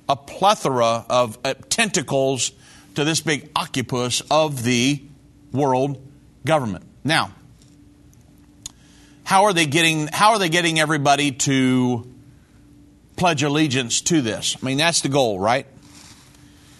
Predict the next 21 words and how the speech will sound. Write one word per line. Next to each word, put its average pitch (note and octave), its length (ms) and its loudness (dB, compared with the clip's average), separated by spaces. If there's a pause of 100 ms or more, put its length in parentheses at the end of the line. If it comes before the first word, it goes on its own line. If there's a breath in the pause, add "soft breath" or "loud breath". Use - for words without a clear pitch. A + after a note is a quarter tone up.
(260 loud breath)
Or C3 100 -4
getting E3+ 260 0
everybody D3+ 380 0
to C3 100 0
yield C#3+ 540 0
their C3 140 0
sovereignty. B2+ 520 0
And C#3+ 160 -2
a D3+ 60 0
lot F#3 240 0
of A3 80 -4
nations D#3+ 400 -2
are C#3+ 80 -2
doing C#3 300 -2
it, F#2 180 -6
and C#3+ 160 -2
they're C#3+ 80 -2
trying F#3 400 -2
it C3+ 80 -4
really F3 420 0
hard B2 460 2